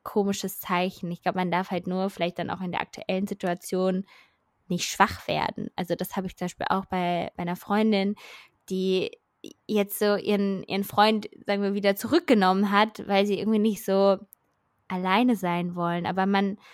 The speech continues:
weiß ja genau, warum man vielleicht dann auch eine Beziehung beendet. Und, ähm,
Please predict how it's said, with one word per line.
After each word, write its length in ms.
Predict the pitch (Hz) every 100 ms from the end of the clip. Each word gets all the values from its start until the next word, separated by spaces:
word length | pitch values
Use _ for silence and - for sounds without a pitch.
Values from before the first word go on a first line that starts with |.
| - - _ _
weiß 340 | 196 214 285 -
ja 100 | 226
genau, 680 | 208 196 208 208 185 - -
warum 400 | - 185 180 202
man 200 | 196 190
vielleicht 320 | - 180 185
dann 100 | 175
auch 100 | -
eine 120 | 190
Beziehung 500 | 180 170 - 190 185
beendet. 680 | 175 - 190 214 202 196 202 -
Und, 400 | 190 180 180 -
ähm, 320 | 180 175 180